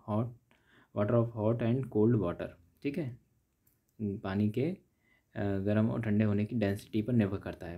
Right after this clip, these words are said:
फोर्स फीड सिस्टम में तो होगा नहीं ये, है ना, क्योंकि उसमें तो पंप का यूज़ होता है, ठीक है, पंप के द्वारा उसे खींचा जाता है वहाँ से,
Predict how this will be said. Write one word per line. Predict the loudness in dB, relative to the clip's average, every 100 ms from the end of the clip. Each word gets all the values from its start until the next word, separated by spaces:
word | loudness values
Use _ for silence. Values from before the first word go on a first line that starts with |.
| -8
फोर्स | 2 2 2
फीड | 0 -2
सिस्टम | 0 -2 2
में | 2 4
तो | 4
होगा | 2 2
नहीं | 2 2
ये, | 0 -4 -12 _ _ -8
है |
ना, | -6 -6
क्योंकि | -4 -4 -2
उसमें | -2 0
तो | -2
पंप | 2 0 2
का | 2
यूज़ | 4 4
होता | 2 0 -4
है, | -6 -16 _ _ _ _ _ 0
ठीक |
है, | 0 0
पंप | 0 0 4
के | 4
द्वारा | 4 4
उसे | 0 -2
खींचा | -2 -2
जाता | -2 -4 -8
है |
वहाँ | -8 -10
से, | -12 -18